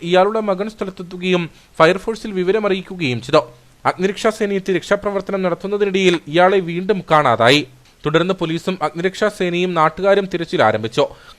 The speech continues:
സംഭവ സ്ഥലത്തു നിന്നും കിലോമീറ്ററുകൾക്കപ്പുറം ആഞ്ഞിലിപ്പാലം വരെ തിരച്ചിൽ നടന്നു. രാത്രി മുഴുവൻ തിരച്ചിൽ നടത്തിയെങ്കിലും മധുവിനെ കണ്ടെത്താൻ സാധിച്ചിരുന്നില്ല. തുടർന്ന് പുലർച്ചെ എത്തിയ ബന്ധുക്കൾ വീട് തുറന്നു നോക്കിയപ്പോഴാണ് മധുവിനെ വീടിനുള്ളിൽ കണ്ടത്. ഒഴുക്കിൽപ്പെട്ടെങ്കിലും ഇയാൾ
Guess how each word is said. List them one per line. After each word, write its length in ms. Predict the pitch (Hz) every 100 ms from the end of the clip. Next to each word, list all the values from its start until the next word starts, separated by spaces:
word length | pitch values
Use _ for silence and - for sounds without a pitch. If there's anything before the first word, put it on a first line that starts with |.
| _ 151
സംഭവ 240 | 151 185 190
സ്ഥലത്തു 260 | 175 165 170
നിന്നും 220 | 165 185 185
കിലോമീറ്ററുകൾക്കപ്പുറം 1040 | 165 175 190 202 208 214 202 185 180 170 143 - - 135
ആഞ്ഞിലിപ്പാലം 500 | 143 185 190 214 220 208
വരെ 120 | 190 185
തിരച്ചിൽ 340 | 170 165 - 135
നടന്നു. 220 | 110 123 147 - - _ -
രാത്രി 240 | 135 135 180
മുഴുവൻ 220 | 170 165 185
തിരച്ചിൽ 260 | 175 156 202 196
നടത്തിയെങ്കിലും 460 | 175 180 170 170 160
മധുവിനെ 320 | 147 165 190 185
കണ്ടെത്താൻ 380 | 156 160 202 185
സാധിച്ചിരുന്നില്ല. 560 | 175 147 - 113 117 143 - - -
തുടർന്ന് 340 | 143 156 165 190 - _ -
പുലർച്ചെ 360 | 147 165 165 220
എത്തിയ 160 | 196 196 170
ബന്ധുക്കൾ 360 | 156 170 190 185 139
വീട് 180 | 180 214
തുറന്നു 220 | 190 190 175
നോക്കിയപ്പോഴാണ് 580 | 165 190 190 180 175 165
മധുവിനെ 340 | 160 160 180 180
വീടിനുള്ളിൽ 440 | 175 180 185 175 127 123
കണ്ടത്. 280 | 113 143 - - -
ഒഴുക്കിൽപ്പെട്ടെങ്കിലും 680 | 135 131 196 175 175 165 185 180 151
ഇയാൾ 180 | 160